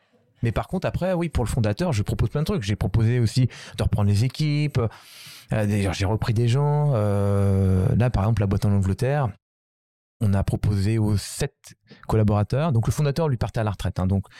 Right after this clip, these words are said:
c'était pas un sujet. Il voulait vraiment arrêter. Et surtout, voilà, il,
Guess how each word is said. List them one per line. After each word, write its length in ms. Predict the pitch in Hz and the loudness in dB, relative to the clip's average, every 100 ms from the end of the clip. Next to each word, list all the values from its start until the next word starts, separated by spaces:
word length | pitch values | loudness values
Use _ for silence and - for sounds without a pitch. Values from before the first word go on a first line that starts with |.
| - | -20
c'était 160 | - - | -8 -4
pas 120 | 127 | 0
un 60 | 120 | -2
sujet. 280 | - 98 151 | 0 0 0
Il 40 | |
voulait 160 | 104 95 | 0 0
vraiment 300 | 101 123 110 | 2 2 2
arrêter. 380 | 98 - 175 - - - - - - | 0 0 -2 -4 -12 -8 -8 -6 0
Et 100 | - | 2
surtout, 400 | 92 - 123 104 | 2 2 2 2
voilà, 200 | 110 | 2
il, 80 | 123 | 0